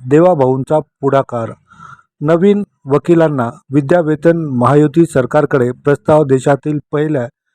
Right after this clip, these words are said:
ॲडव्होकेट अकॅडमी, दहा कोटी निधी मिळणार. वकील क्षेत्रात येणाऱ्या नवीन वकिलांसाठी देशातील पहिल्या ॲडव्होकेट अकॅडमी आणि रिसर्च सेंटर महाराष्ट्रात सुरू करण्याचा निर्णय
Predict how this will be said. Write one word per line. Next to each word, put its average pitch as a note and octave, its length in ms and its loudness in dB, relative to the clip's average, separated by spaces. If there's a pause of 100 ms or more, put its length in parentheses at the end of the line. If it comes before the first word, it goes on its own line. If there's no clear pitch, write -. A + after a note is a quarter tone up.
(460)
ॲडव्होकेट F3+ 480 0 (260)
अकॅडमी, C#3 500 0 (600)
दहा C3+ 320 -2
कोटी D#3 260 0
निधी C#3 320 0
मिळणार. A#2+ 340 0 (920)
वकील D#3 280 0
क्षेत्रात G3 520 0
येणाऱ्या D#3+ 420 2
नवीन C#3+ 480 0
वकिलांसाठी C#3 760 -2
देशातील C3+ 580 -2 (640)
पहिल्या D3 320 0 (300)
ॲडव्होकेट D3+ 460 0 (120)
अकॅडमी D3+ 480 0
आणि C#3 340 -2
रिसर्च D#3+ 420 -2
सेंटर C3 360 0 (560)
महाराष्ट्रात D#3 640 -2
सुरू D#3 280 2
करण्याचा C3+ 480 -2
निर्णय C#3 460 0